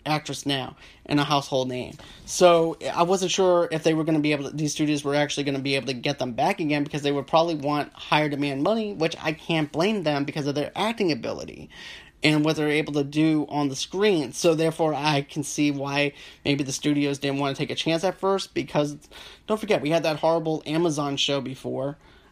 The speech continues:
and now we're actually gonna be getting a Zombieland two with all the original cast members, adding in one new cast me-,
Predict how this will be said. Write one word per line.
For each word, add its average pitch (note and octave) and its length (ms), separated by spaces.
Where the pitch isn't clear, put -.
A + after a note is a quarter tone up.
and C#3+ 280
now D#3+ 420
we're D#3 160
actually E3+ 320
gonna D#3 200
be C#3+ 100
getting D3 320
a C3+ 40
Zombieland C#3+ 520
two D#3+ 160
with C3 120
all D3 160
the D3+ 140
original D3 300
cast C#3 260
members, C#3+ 300
adding D#3 300
in D3 200
one D3+ 260
new D#3 180
cast C#3+ 360
me-, C#3+ 160